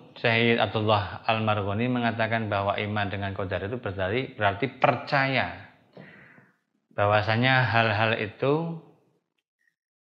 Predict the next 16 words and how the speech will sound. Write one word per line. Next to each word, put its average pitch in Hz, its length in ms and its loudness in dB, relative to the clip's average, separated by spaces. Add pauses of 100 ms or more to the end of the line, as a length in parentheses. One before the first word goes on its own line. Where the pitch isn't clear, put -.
(120)
eh, 120 320 6
akan 120 400 0
terjadi 107 800 -4 (240)
dan 120 220 0
hal-hal 104 420 0
itu 143 460 -4 (320)
juga 117 400 -2
sudah 98 400 -6
ter-, 117 240 -8 (480)
eh, 113 260 -2
sudah 110 320 -2
pasti 131 240 0
terjadi. 95 480 -2 (1200)
Jika 117 320 4
Allah 123 220 4
mengatakan, 120 720 2